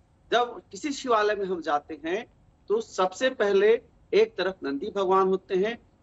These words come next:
उनके आमने सामने भगवान शिव होते हैं, दाहिने साइड में, अ, माँ पार्वती होती हैं,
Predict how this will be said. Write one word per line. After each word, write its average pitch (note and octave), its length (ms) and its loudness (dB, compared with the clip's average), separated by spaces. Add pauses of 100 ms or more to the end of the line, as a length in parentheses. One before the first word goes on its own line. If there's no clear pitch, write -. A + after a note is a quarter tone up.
उनके F#3 320 2 (140)
आमने C#4 340 2
सामने G3 300 -4
भगवान F3 340 0
शिव E3+ 240 0
होते C#3+ 400 -4
हैं, A2 80 -12 (1040)
दाहिने B3+ 320 2
साइड B3+ 380 -2
में, C4+ 200 -6 (580)
अ, D3+ 240 -6 (200)
माँ E3 120 2
पार्वती G3 500 -2
होती A3 340 -4
हैं, A3 220 -6